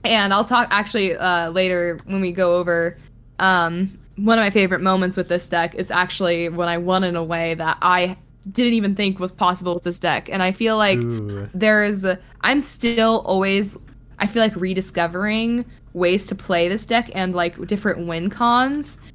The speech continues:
Speaker 1: And I think that, to me, is the most exciting part, is that it's so, it's like,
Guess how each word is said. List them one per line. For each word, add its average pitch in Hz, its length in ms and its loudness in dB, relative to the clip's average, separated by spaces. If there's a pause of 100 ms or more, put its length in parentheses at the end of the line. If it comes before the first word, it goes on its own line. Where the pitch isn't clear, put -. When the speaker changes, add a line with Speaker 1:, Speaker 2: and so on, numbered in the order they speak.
(220)
Speaker 1:
And 196 440 4
I 180 180 2
think 185 300 -2
that, 170 500 -4
to 190 140 -4
me, 175 180 -4
is 175 140 -4
the 170 100 -6
most 165 380 -6
exciting 165 500 -4
part, 170 340 0
is 180 160 0
that 170 120 -2
it's - 160 -8
so, 175 640 -2 (560)
it's 208 260 0
like, 185 260 2